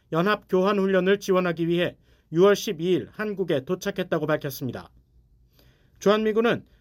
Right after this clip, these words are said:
연합 교환 훈련이 미국 국방부 특수작전 저강도 분쟁 담당 차관보급에서 관리되는 프로그램으로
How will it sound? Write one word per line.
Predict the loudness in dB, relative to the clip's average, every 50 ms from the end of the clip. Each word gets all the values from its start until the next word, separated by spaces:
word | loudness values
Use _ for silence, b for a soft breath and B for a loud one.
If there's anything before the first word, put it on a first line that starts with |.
| _ _ -4
연합 | -2 0 0 0 -2 0
교환 | 0 2 2 2 0
훈련이 | 0 0 -2 0 0 -2 -4 -4 -6
미국 | -2 -2 0 0 0 -4 -4
국방부 | -6 -8 -2 0 2 2 2 2 0 -2 -2
특수작전 | -4 -8 -8 -8 -4 -4 -2 -2 -2 -2 -2 -2 -2 -2
저강도 | -2 -4 -2 -2 -2 -2 0 0 0 0
분쟁 | 0 0 -2 -2 0 -2 -2 -2
담당 | -4 -4 -2 -2 -2 -2 -2 -6
차관보급에서 | -8 -8 -8 -4 -2 -2 -2 0 0 -2 -2 -2 0 0 0 0 0 0
관리되는 | 0 0 0 0 0 0 -2 -2 -4
프로그램으로 | -4 -2 -2 0 0 0 0 0 0 -2 -2 b